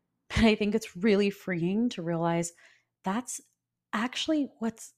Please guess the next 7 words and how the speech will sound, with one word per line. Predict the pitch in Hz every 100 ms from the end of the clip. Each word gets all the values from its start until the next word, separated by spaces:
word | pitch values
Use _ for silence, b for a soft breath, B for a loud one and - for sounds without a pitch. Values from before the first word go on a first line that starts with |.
| _ _ _
supposed | - 165 - - - 185 220 -
to | 294
happen | - 320 330 330 320
to | - 320
a | 320
certain | - 339 311
extent. | 311 311 - 320 330 320